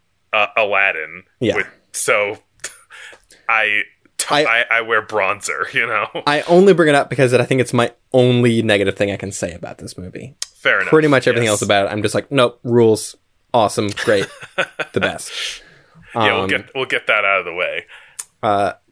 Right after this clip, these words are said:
Speaker 2: right off the bat, there is a lot of, ma-, th-, this isn't necessarily a knock against the movie, but there's a lot of, like,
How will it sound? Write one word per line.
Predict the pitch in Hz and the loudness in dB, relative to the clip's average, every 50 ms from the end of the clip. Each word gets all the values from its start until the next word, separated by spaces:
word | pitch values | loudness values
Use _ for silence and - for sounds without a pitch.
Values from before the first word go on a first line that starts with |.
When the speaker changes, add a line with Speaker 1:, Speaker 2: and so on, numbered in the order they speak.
| _ _ - | _ _ -12
Speaker 2:
right | 147 127 135 143 147 | -6 0 2 2 4
off | 151 147 - | 2 2 0
the | 151 | 0
bat, | 135 139 127 123 - - | 2 2 0 0 -2 -4
there | 143 135 139 123 - | -2 -2 -2 0 2
is | 135 131 127 | 2 2 2
a | 127 | 2
lot | 120 120 120 113 113 113 - - | 2 2 2 2 2 0 -2 -2
of, | 117 107 107 104 - - - _ _ _ - | 0 0 0 -2 -4 -10 -20 _ _ _ -4
ma-, | 131 139 135 - 117 | -2 -2 -2 -2 -2
th-, | 120 151 151 - | -2 -2 -2 -2
this | - 147 151 151 147 127 | -6 -8 -6 -6 -4 -4
isn't | 120 107 110 104 76 | -4 -6 -6 -6 -4
necessarily | 117 107 101 120 - - 127 107 95 | -4 -4 -4 -4 -4 -4 -2 -2 -2
a | 104 | -4
knock | 104 - - - | -8 -10 -10 -8
against | - 104 101 104 - | -6 -6 -6 -6 -6
the | 107 | -6
movie, | 101 101 98 98 98 | -4 -2 -2 -4 -4
but | 92 - 104 - | -4 -6 -4 -4
there's | 110 107 104 | -4 -4 -4
a | 113 | -2
lot | 110 110 107 104 | -2 -2 0 0
of, | 101 92 - 107 | 0 -2 -2 -4
like, | 95 92 104 - - _ | -4 -4 -4 -6 -10 _